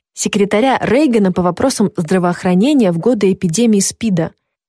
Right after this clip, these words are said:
Пресс-секретарь Белого дома тогда и вовсе истерил, недоумевая в адрес журналиста, поднявшего данную тему. Памятуя обо всех этих неутешительных сведениях,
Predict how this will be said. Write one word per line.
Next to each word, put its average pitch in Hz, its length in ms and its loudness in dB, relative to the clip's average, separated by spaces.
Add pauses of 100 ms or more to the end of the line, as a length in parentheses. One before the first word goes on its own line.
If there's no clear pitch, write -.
(300)
Пресс-секретарь 220 760 0
Белого 190 400 2
дома 247 320 2
тогда 185 320 0
и 208 160 -2
вовсе 220 420 0
истерил, 185 560 0 (140)
недоумевая 214 840 2
в 165 80 -2
адрес 175 400 0
журналиста, 190 720 0
поднявшего 175 640 0
данную 175 400 2
тему. 165 540 -2 (1000)
Памятуя 233 540 2
обо 254 140 0
всех 285 340 -2
этих 220 320 -2
неутешительных 208 880 0
сведениях, 214 640 0